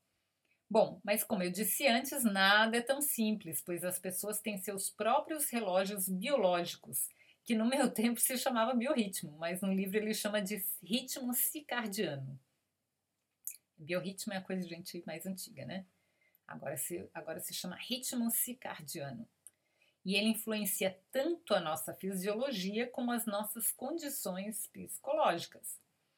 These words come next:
Os estudiosos classificam as pessoas em três cronotipos. As cotovias, que acordam de manhã e aproveitam bem o dia.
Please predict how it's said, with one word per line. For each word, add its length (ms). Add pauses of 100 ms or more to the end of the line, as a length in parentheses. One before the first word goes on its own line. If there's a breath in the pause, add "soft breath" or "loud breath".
(420 soft breath)
Os 140
estudiosos 840
classificam 640
as 120
pessoas 360
em 120
três 480 (240)
cronotipos. 1400 (560)
As 240
cotovias, 1160
que 140
acordam 500
de 120
manhã 300
e 100
aproveitam 600
bem 420
o 40
dia. 520